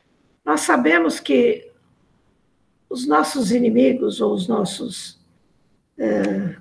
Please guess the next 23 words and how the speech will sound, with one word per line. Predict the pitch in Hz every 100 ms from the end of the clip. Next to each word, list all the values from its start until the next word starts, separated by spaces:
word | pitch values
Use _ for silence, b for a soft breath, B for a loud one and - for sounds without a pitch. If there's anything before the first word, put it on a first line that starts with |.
| -
comparsas, | 302 196 220 247 - - 185 226
vamos | 214
dizer | 214 190
assim, | - 240
do | 190
plano | 226 214
espiritual, | - - - - - - 185 - - - - _ - _ _ - - -
que | - 262 269
estão | - - 233
mais | 233 247 226
ligados | 233 - 214 220 233
às | 202 -
trevas | - 240 208 190 -
do | -
que | 190
ao | 190
bem, | 208 247 262 180 - b b b b b
eles | 381 285
estão | 311 - 156
sempre | - - 165 160 -
procurando | - - 277 262 262
uma | 285 240
brecha | 226 208 220 - 359